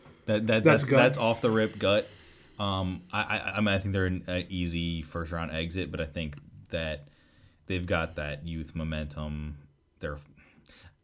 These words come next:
Speaker 1: I
Speaker 2: You don't
Speaker 1: think
Speaker 2: think they could beat,
Speaker 1: it's
Speaker 2: you don't think they could beat the Lakers, like, twice?
Speaker 1: They could.
Speaker 2: Well, then it's not an easy exit if they go six games.
Speaker 1: Yeah, you know, that would be a, that would be a
Speaker 2: It would
Speaker 1: tough,
Speaker 2: be a
Speaker 1: that
Speaker 2: fun
Speaker 1: would be a
Speaker 2: matchup.
Speaker 1: tough team to play first round. I think they will not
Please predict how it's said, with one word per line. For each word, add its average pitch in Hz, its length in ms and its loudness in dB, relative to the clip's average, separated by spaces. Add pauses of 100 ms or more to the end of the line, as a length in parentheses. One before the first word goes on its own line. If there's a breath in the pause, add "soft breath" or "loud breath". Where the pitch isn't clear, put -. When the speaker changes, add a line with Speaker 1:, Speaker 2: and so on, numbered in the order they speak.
(140)
Speaker 1:
I 135 80 6
Speaker 2:
You 180 120 10
don't 240 140 10
Speaker 1:
think 247 140 4
Speaker 2:
think 220 100 6
they 190 60 6
could 160 60 6
beat, 156 100 8
Speaker 1:
it's 143 160 -2
Speaker 2:
you 175 80 8
don't 220 100 8
think 202 140 4
they 185 100 6
could 143 120 0
beat 143 140 2
the 143 60 2
Lakers, 135 320 2
like, 104 160 -14
twice? - 440 -12 (1120)
Speaker 1:
They 294 100 -10
could. - 240 -8 (800)
Speaker 2:
Well, 190 80 2
then 214 100 8
it's 139 120 0
not 120 120 -4
an 113 60 -10
easy 113 220 -4
exit 131 260 -6
if - 60 -16
they 127 100 -4
go 117 120 -4
six - 260 -4
games. 139 380 -12 (1600)
Speaker 1:
Yeah, 262 240 0
you 220 180 2
know, 180 280 2
that 165 180 8
would 202 100 4
be 175 140 8
a, - 20 10
that 143 220 8
would 151 100 8
be 143 120 10
a 139 40 6
Speaker 2:
It 147 80 8
would 190 60 12
Speaker 1:
tough, 202 120 12
Speaker 2:
be 202 100 12
a 165 60 12
Speaker 1:
that 196 140 8
Speaker 2:
fun 156 220 12
Speaker 1:
would 139 80 8
be 165 60 10 (100)
a 139 40 6
Speaker 2:
matchup. - 140 0
Speaker 1:
tough 156 300 4
team 143 420 2
to 135 60 2
play 127 360 2
first 131 280 0
round. 131 120 2
I 117 60 4
think 120 300 0
they 117 100 4
will 104 420 0
not 104 440 -2